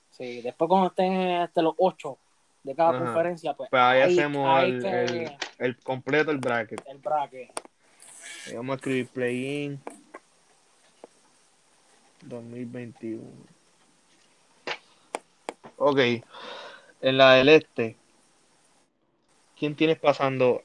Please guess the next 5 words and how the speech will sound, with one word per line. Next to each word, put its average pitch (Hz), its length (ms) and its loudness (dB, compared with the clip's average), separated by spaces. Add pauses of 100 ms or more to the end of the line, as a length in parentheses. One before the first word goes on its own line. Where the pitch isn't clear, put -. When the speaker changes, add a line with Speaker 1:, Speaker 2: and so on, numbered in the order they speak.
(200)
Speaker 2:
contra 123 580 4
Brooklyn? 123 580 -4 (1900)
Speaker 1:
Bueno, 156 200 -14 (680)
en 165 340 -12
verdad, 156 540 -2